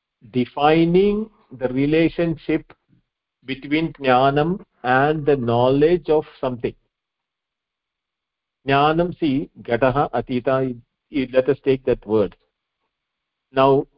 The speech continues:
the atitatvam is a state on the object.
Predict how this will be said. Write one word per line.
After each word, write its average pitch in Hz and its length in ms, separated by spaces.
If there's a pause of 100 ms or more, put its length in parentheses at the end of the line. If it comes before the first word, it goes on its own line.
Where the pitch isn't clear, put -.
the 131 280
atitatvam 165 1040 (100)
is 151 300 (120)
a 175 220 (100)
state 131 420 (2750)
on 165 320
the 269 280 (120)
object. 117 560